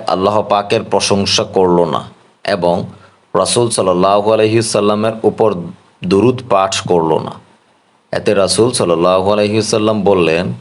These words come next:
"লোকটি তড়িঘড়ি করে দোয়া করেছে।" তিনি লোকটিকে ডেকে আনলেন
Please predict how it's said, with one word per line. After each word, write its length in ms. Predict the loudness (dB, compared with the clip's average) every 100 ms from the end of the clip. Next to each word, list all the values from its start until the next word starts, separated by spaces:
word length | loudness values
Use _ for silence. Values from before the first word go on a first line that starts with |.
| -16 _ _ _ _ 0
"লোকটি 360 | 0 0 -4
তড়িঘড়ি 540 | 0 2 4 4 4 4
করে 260 | 2 2
দোয়া 320 | 2 2 2 0
করেছে।" 480 | -2 -4 -4 -8 -10 _ _ _ _ _ _
তিনি 200 | -2 0
লোকটিকে 500 | 0 -2 -6 -2 0
ডেকে 320 | 0 -2 -2
আনলেন 480 | -2 -2 -2 -2